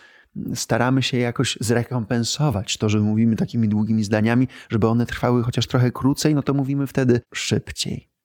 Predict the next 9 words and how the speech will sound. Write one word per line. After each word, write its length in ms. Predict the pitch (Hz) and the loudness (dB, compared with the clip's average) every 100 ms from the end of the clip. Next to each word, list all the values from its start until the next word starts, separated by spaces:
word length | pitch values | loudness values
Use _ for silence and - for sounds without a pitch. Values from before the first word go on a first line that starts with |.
| _ | _
To 100 | - | 0
wymaga 300 | 139 131 123 | 4 4 2
oczywiście 420 | 117 - 98 - - | 0 -2 -4 -4 -6
treningu, 520 | 107 123 156 151 139 - - | 0 2 4 2 -2 -6 -16
tego 200 | - 110 | -6 -2
się 140 | 104 101 | -2 0
nie 120 | 104 | 0
zrobi 360 | 104 107 101 98 _ _ | 2 0 0 -2 _ _
tak 320 | 98 98 - | -6 -6 -8